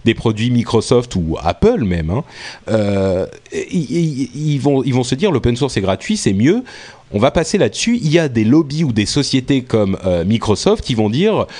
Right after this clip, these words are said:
euh, « Oui, ça peut vous paraître gratuit maintenant, mais il y a des coûts associés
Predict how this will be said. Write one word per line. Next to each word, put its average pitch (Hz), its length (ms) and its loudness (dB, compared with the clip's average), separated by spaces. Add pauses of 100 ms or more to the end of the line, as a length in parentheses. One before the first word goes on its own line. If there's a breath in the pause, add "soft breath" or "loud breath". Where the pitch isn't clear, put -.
(140 loud breath)
euh, « 104 180 2
Oui, 170 220 2
ça 131 160 0
peut - 100 2
vous 135 140 0
paraître 110 260 0
gratuit 107 320 0
maintenant, 151 400 0
mais 202 360 2
il 170 80 -2
y 131 80 2
a 147 80 2
des 120 160 0
coûts 143 300 0
associés 165 680 2